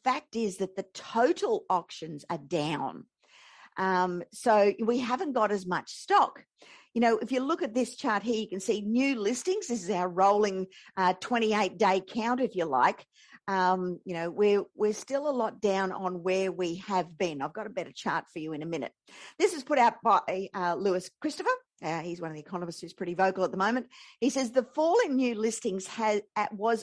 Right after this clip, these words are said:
a result of reduced vendor confidence in the strength of the housing market, as well as, uh, seasonal factors whereby the winter period normally records a decline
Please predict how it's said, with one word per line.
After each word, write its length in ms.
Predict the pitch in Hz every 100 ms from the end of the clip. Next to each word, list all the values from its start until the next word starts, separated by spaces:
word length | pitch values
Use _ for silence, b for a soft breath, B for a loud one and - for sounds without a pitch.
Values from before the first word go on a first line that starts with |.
| -
a 40 |
result 520 | 196 202 180 240 285 277
of 200 | 185 190
reduced 520 | 180 165 262 330 311
vendor 460 | 233 190 226 262 196
confidence 640 | - 214 202 190 190 175 - B B B -
in 160 | 226
the 100 | 214
strength 500 | 214 - 240 240 240
of 100 | 233
the 80 | 202
housing 520 | 196 208 196 214 208
market, 360 | 180 160 170 180 208
as 180 | 196
well 340 | 185 202 269 269
as, 380 | 214 202 202 - B B B B
uh, 300 | 196 175 175 151
seasonal 640 | - - 262 285 277 269
factors 680 | 247 233 175 - 190 175 185 -
whereby 800 | 190 208 208 202 185 180 180 180
the 120 | 175 190
winter 420 | 170 240 269 285
period 540 | - - 202 190 175
normally 600 | 180 202 269 285 277 262
records 640 | 233 196 - 185 156 165 - B -
a 80 | 196
decline 880 | 165 226 269 - - 202 175 185